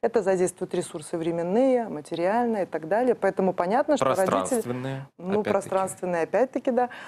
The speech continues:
Speaker 1: Поэтому нормально, что родители волнуются по этому поводу, потому что это такая, как бы, опять небольшая обуза на их плечи,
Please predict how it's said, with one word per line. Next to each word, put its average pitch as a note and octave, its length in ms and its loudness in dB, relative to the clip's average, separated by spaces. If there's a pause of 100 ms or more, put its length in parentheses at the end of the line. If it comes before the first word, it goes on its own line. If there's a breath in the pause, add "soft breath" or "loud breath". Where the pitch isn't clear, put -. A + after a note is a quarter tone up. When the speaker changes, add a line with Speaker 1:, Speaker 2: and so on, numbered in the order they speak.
(160 loud breath)
Speaker 1:
Поэтому A#3 340 4
нормально, A3+ 400 2
что - 160 -4
родители G#3+ 460 2
волнуются G3 520 0
по F3 100 -2
этому E3+ 200 -8
поводу, C#4+ 380 2
потому G#3 280 -2
что - 160 -4
это F#3 440 -2 (220 loud breath)
такая, G3 280 0
как F3 220 -6
бы, F3+ 100 2
опять G#3+ 240 2 (320 soft breath)
небольшая G3+ 480 2
обуза F#3 300 0
на F3 140 -2
их E3 100 -8
плечи, C#3+ 420 -8